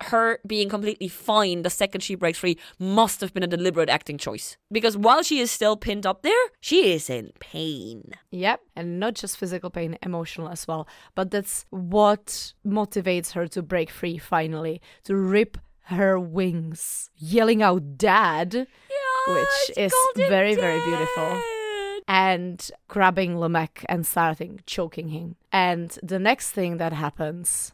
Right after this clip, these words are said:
Speaker 2: I found incredibly amazing.
Speaker 1: Okay, I'm, I'm gonna let you do your part, and then we're gonna see where we agree and where we disagree.
Speaker 2: So basically, what we learn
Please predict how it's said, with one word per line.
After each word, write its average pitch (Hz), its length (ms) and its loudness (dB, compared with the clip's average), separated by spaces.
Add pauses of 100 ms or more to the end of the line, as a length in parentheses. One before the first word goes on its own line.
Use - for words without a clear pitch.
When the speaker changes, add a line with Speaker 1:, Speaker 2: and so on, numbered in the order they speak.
Speaker 2:
I 190 300 4
found 170 640 -4 (100)
incredibly 165 1000 -4
amazing. 185 760 -10
Speaker 1:
Okay, 208 480 8
I'm, 214 160 4
I'm 277 120 2
gonna 339 220 8
let 311 180 6
you 262 440 0
do 254 760 0
your 220 280 6
part, 196 340 6
and 180 120 2
then 175 120 0
we're 170 80 4
gonna 165 220 0
see 160 180 -4
where 151 200 -2
we 147 160 -4
agree 151 300 -2
and 143 120 -2
where 139 100 -2
we 139 80 -4
disagree. 120 520 -10 (100)
Speaker 2:
So - 340 0 (140)
basically, 240 800 2
what 208 280 0
we 254 280 2
learn 220 420 0